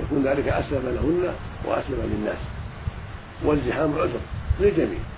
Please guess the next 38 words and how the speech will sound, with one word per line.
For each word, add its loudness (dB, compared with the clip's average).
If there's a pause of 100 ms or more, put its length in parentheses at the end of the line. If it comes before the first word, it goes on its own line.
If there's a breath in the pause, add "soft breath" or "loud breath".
(200)
لا 6
يزاحم -2 (280)
الزحام -2
الذي -2 (560)
يشق -4
عليه -2
وعلى -2
الناس، -6 (720)
بل 2
يمشي 0
مع 0
الناس 0
بالهدوء 2 (540)
ولا 4
يؤذي 2
أحدا، 0 (400)
لا 0
من -2
الرجال 2
ولا 4
من 0
النساء. -6 (400)
كل 6
واحد 6
من 2
الحجاج 2
يتحرى -2 (160)
ذلك، 0
يحرص، -4 (680)
يحرص 0 (100)
جدًا 2 (680)
على 2
أنه 2
لا 8
يؤذي 4
أحدا -2
من -2
الناس، -6